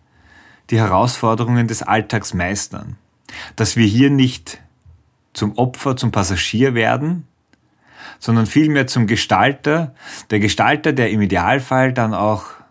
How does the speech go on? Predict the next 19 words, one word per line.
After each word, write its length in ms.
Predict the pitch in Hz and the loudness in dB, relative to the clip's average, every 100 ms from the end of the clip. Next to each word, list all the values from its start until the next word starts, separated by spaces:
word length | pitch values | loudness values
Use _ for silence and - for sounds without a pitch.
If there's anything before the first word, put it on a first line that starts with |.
| _ _ _ - | _ _ _ -4
den 140 | 101 | -2
einen 240 | 90 107 | 0 0
oder 180 | 117 107 | 0 0
anderen 280 | 107 104 110 | -2 -2 0
mitreißt 920 | 123 143 143 110 110 135 135 - - - _ _ _ _ _ _ _ _ _ _ _ _ _ _ _ | 2 0 0 0 0 0 -4 -6 -16 -20 _ _ _ _ _ _ _ _ _ _ _ _ _ _ _
oder 200 | 98 90 | -6 -2
jemand 360 | 92 98 104 | 0 0 0
noch 160 | 107 98 | -2 0
wieder 220 | 104 98 | 0 0
aufhilft, 880 | 87 110 - - 120 127 - - - _ _ _ _ _ _ _ | 0 0 0 0 0 -2 -10 -20 -20 _ _ _ _ _ _ _
wenn 140 | 95 | -6
er 80 | 92 | -4
merkt, 300 | 92 90 - | -2 -4 -4
hoppala, 540 | 101 98 101 98 90 - _ | -6 -2 0 0 -2 -8 _
da 140 | 90 | -6
wäre 260 | 82 87 90 | -2 -2 -4
sozusagen 600 | 87 87 - 85 82 82 | -6 -10 -10 -14 -12 -10
Bedarf. 420 | 82 85 69 64 - - _ - - - - | -10 -8 -8 -10 -12 -20 _ -18 -16 -14 -4
Ja, 300 | 190 180 | 0 0